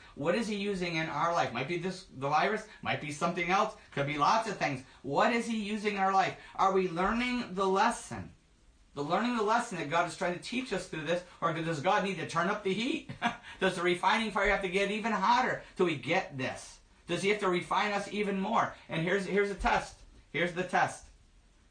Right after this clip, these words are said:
The peace test. Do we have peace? In the midst of this crisis, do you have peace? Uh, are you living by faith or fear? What's dominating your thoughts? What's dominating your life?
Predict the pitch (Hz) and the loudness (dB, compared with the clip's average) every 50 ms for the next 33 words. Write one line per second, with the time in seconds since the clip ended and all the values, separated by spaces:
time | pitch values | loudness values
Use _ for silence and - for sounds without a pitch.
0 | _ _ _ _ _ - - - _ _ _ _ _ _ - - - - 277 285 | _ _ _ _ _ -20 -20 -20 _ _ _ _ _ _ -14 -6 -2 0 0 0
1 | - - - - 101 - - - - - - _ _ _ _ _ - - _ _ | -2 -4 -4 -4 -4 -4 -6 -14 -20 -20 -20 _ _ _ _ _ -20 -20 _ _
2 | - - - 160 185 220 220 180 170 - - - 254 269 269 175 - - - - | -18 -8 -4 -2 0 2 4 4 2 2 0 -2 -4 -4 -4 -6 -8 -10 -14 -14
3 | - - _ _ _ _ _ _ - 165 175 196 196 202 247 254 - 226 220 247 | -16 -20 _ _ _ _ _ _ -6 -4 -2 0 2 2 0 0 -2 -4 -4 -4
4 | 254 247 - 226 214 202 180 160 139 - 117 131 147 180 185 175 135 - - - | -4 -2 0 0 0 0 -2 -6 -10 -8 -8 -6 -2 0 0 0 0 -2 -6 -10
5 | 156 135 107 101 - - - - _ _ _ _ _ - - - - - 135 139 | -10 -10 -10 -10 -14 -18 -20 -20 _ _ _ _ _ -20 -20 -20 -10 -2 0 2
6 | 143 - - - 143 143 143 151 160 165 185 185 190 190 165 143 139 135 127 - | 2 2 0 0 2 2 2 2 0 0 0 0 0 0 0 0 0 0 -2 -4
7 | - - 110 131 131 - 160 - - 123 120 120 - 98 - - - - - 143 | -4 -4 -4 -4 -6 -6 -8 -10 -8 -8 -8 -8 -8 -10 -12 -16 -16 -10 -6 -6
8 | 156 147 131 113 113 127 127 143 160 160 160 147 143 139 139 139 135 131 143 - | -4 -4 -6 -4 -2 0 2 2 2 0 0 -2 -2 -4 -4 -4 -4 -6 -6 -4
9 | - 170 180 - - - 131 127 - - - 104 104 113 120 135 139 143 147 156 | 0 0 2 0 0 -2 -8 -10 -10 -10 -8 -6 -4 -4 -4 -2 -2 -4 -4 -4
10 | 160 143 147 151 175 - - | -6 -6 -4 0 0 0 0